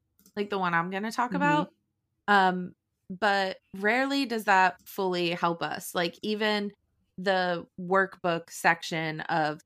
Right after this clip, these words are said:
Speaker 1: the book that I was reading, you know, one day I wanna do, like, a little group thing with all of our listeners if they wanna tune in, but, like, where we would figure out, like, okay, what number,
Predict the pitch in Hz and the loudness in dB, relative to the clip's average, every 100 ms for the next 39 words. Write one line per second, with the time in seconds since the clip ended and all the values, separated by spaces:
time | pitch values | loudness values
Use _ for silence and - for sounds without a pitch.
0 | - 170 170 - 160 156 - 175 165 165 | -8 -6 -6 0 2 2 2 4 4 2
1 | 160 160 156 156 151 147 151 165 _ _ | -2 -2 -2 -2 -4 -6 -10 -16 _ _
2 | _ - 175 160 156 160 165 165 160 160 | _ -6 -2 -2 -2 0 0 2 4 4
3 | 156 156 156 156 160 156 151 139 139 - | 2 -2 -4 -2 -2 0 0 0 -2 -6
4 | - 170 160 160 165 160 165 165 - 147 | -4 -2 0 -2 -2 -4 -4 -6 -6 -6
5 | 139 147 151 151 160 151 147 147 147 143 | -6 -8 -8 -2 0 0 0 0 0 -2
6 | 147 _ 202 196 196 175 165 165 165 160 | -6 _ -4 -4 -2 -2 -4 -6 -4 -4
7 | 156 156 - 156 170 170 151 151 - 160 | -6 -6 -8 -6 -2 -2 -4 -10 -4 -4
8 | - 151 - 175 180 170 196 185 180 - | -2 -4 -4 0 0 2 0 0 -2 -6
9 | 180 170 165 156 - 170 165 202 208 175 | -4 0 2 2 0 -6 -2 -2 0 -2
10 | 160 185 226 269 311 320 285 | -2 -4 -2 -2 2 2 0